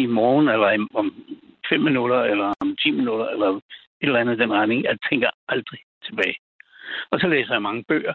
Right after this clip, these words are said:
og det er jo også, det er jo hele tiden nogle nye ord, der kommer ind i, i hovedben, så det er hele tiden noget, der skal ske her og nu.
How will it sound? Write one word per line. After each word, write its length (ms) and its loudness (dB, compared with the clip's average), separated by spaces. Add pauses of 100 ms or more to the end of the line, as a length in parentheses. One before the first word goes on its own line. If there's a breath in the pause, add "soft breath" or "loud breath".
(240 loud breath)
og 140 0
det 60 6
er 40 6
jo 100 6
også, 280 2 (640 loud breath)
det 60 6
er 40 8
jo 80 6
hele 260 4
tiden 180 8
nogle 140 4 (100)
nye 280 10
ord, 200 2
der 60 -4
kommer 240 0
ind 220 6
i, 220 6 (120)
i 40 -4
hovedben, 480 2
så 120 -8
det 120 4
er 40 4
hele 120 4
tiden 200 2
noget, 140 0
der 60 -8
skal 220 -4
ske 400 0
her 140 0
og 80 -2
nu. 180 0